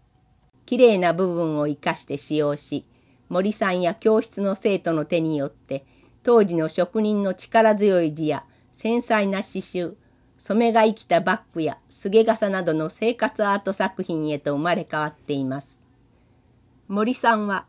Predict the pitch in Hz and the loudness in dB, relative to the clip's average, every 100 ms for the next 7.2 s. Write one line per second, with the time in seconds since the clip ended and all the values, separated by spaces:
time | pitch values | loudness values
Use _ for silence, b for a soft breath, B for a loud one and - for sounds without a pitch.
0 | - 196 _ - 254 240 233 220 214 208 | -12 -14 _ 0 0 2 2 2 2 2
1 | 202 196 190 190 180 170 _ b b b | 2 2 2 0 0 -2 _ b b b
2 | 196 233 262 262 247 220 233 208 180 180 | -6 -2 -2 -2 -2 0 0 0 -2 -2
3 | 165 185 208 202 190 185 180 175 185 214 | -4 0 2 2 2 0 -2 -2 -2 -4
4 | - 180 160 160 160 147 151 147 143 160 | -4 -2 2 0 0 -6 -6 -4 -4 -8
5 | b b b b b - 220 254 254 226 | b b b b b 0 4 6 4 2
6 | 226 214 202 - - 202 190 180 - 156 | 4 2 0 -2 0 0 0 -4 -4 -4
7 | 151 | -6